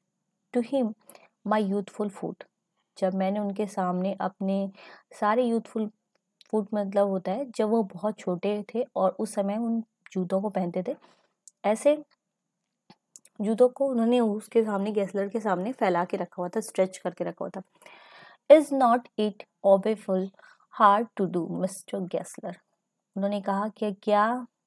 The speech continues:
ये अब वैसे ही हार्ड नहीं है, मिस्टर गेसलर? And his answer given with a sudden smile from out of his redness of his bread, "It is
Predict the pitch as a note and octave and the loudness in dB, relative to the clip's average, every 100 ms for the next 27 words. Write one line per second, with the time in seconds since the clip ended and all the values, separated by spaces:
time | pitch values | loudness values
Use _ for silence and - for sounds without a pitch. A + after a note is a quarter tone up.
0 | _ _ F#3+ F#3+ G#3+ A#3+ B3 - - - | _ _ -4 0 2 2 0 -8 -20 -20
1 | - - - A#3 F#3+ F#3+ F#3+ G3 B3 B3 | -20 -6 2 2 4 2 2 0 -2 -2
2 | B3 - F3+ G3+ G3 F#3 G3 B3 C4 C4 | -4 -2 0 0 0 0 0 0 0 -2
3 | B3+ - B3 F#3 G#3 - D4+ F#3+ - _ | -2 -2 -2 0 -2 0 -2 -2 -8 _
4 | _ _ - _ _ - C4+ C#4 C#4+ C#4+ | _ _ -20 _ _ -4 -2 0 -2 -2
5 | - F#3+ A3 A#3+ C4+ A#3 G#3 G3 G#3+ A#3 | -4 -2 0 0 -2 0 -2 0 0 0
6 | G#3+ G3+ A3 G#3+ F#3+ F3+ F#3 F#3+ F#3+ F3+ | -2 -4 -8 -4 -4 -2 -2 -2 -6 -8
7 | E3 E3 F3+ G3 _ _ _ - G#3+ B3+ | -6 -6 -6 -10 _ _ _ 0 2 2
8 | A#3+ _ _ _ G3 A3 A3+ A#3+ - G3+ | -2 _ _ _ 0 2 2 0 0 -6
9 | F3 F#3 F#3+ A3 A3 - F#3 F3+ F3 _ | 0 0 0 -4 -4 -6 -6 -6 -8 _
10 | F#3 F3+ F3 - - - - _ _ _ | 0 0 -6 -18 -20 -20 -20 _ _ _
11 | _ _ _ _ _ C4+ C4 - - G#3+ | _ _ _ _ _ 0 0 -6 -4 -2